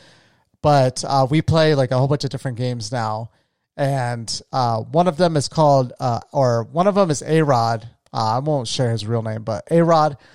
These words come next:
and his cousin's name is Iceman in the game. And in this video, I named it Burst Rage Quit. <laughs> And they're gonna hate the fact that I shared a story. The context of what I'm saying doesn't make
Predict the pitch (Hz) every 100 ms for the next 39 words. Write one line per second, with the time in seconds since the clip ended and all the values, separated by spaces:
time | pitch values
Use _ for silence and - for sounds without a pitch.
0 | _ _ 131 127 131 135 120 - - 180
1 | 175 160 139 - 143 139 127 113 - 147
2 | 143 - 123 117 113 107 151 135 113 107
3 | _ _ _ _ _ _ - 151 147 151
4 | 147 143 135 120 - - - 151 165 160
5 | - 202 208 175 151 143 135 - 143 151
6 | 165 151 135 - 165 180 - - 131 143
7 | 139 - - 113 98 - _ 143 147 117
8 | - 196 165 156 170 139 135 151 139 -
9 | 131 - 123 117 131 117 - 127 101 107
10 | - _ - - _ _ _ - 151 -
11 | 254 294 - 196 175 170 147 165 151 -
12 | 170 165 147 131 - 165 147 156 139 -